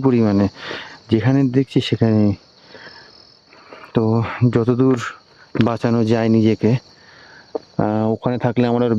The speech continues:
বেশি ভয় লাগছিল, কারণ ওখানে চারিদিকে আমি জোক দেখতে পাচ্ছি। তো ওই জন্য আমি এখানে চলে এসেছি। ওরা ঘুম থেকে উঠুক, সবাই ঘুমাচ্ছে, আমি এখানে ওয়েট করছি, গাড়িওয়ালার সাথে কথা হোক, গাড়ি আসুক, আমরা এখান থেকে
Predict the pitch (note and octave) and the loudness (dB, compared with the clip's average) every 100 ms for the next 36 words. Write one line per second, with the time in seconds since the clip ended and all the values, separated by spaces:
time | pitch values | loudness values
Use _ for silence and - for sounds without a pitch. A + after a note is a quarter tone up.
0 | G#2+ - A#2+ A2+ A2+ A2+ G#2+ A2+ G#2+ A2 | 0 0 0 0 0 0 2 0 2 0
1 | A2+ A2+ A2+ A2 - A#2+ A2 G#2 A2 A#2 | 2 2 2 0 0 -2 0 0 0 0
2 | A#2+ A2+ A2+ G#2+ A2 - A2 G#2 - - | 2 2 2 0 -2 0 0 0 -4 -2
3 | C3 - - - - - - - - _ | -2 -4 -20 -18 -16 -16 -18 -20 -20 _
4 | _ G#2 G#2 A2+ A2+ A2+ A2+ A#2 - A2+ | _ -2 0 0 2 2 2 0 2 0
5 | A#2+ A2+ - - D3+ - - - G#2+ A2 | 0 -2 -4 0 0 -2 -20 -6 -2 -2
6 | A2 G#2 G#2 G2+ G#2+ A2+ G#2 C#3+ - _ | -2 0 2 2 2 0 2 -2 -2 _
7 | _ - - - _ - G2+ G#2 G#2+ A2 | _ -20 -20 -20 _ -6 -2 -2 -2 0
8 | G#2+ G#2+ - B2+ C3 - - - - _ | 0 0 -2 -2 -4 -18 -20 -20 -20 _
9 | _ _ _ _ - - _ _ - _ | _ _ _ _ -20 -20 _ _ -20 _
10 | _ _ - G#2 G#2+ G#2+ A2 G#2+ G#2 G#2+ | _ _ 0 2 4 2 2 0 0 -2
11 | - B2 A2 G#2 G#2 G#2 G#2+ A2 G#2 G#2 | 0 -2 0 0 2 2 0 0 0 0
12 | A2 A2 G2+ G#2 G#2 D3 D#3 _ - - | 0 0 0 0 0 0 -2 _ -20 -20
13 | - - - - G#2 G#2 G#2 G#2 G#2+ G#2+ | -20 -20 -16 -4 0 0 0 0 2 0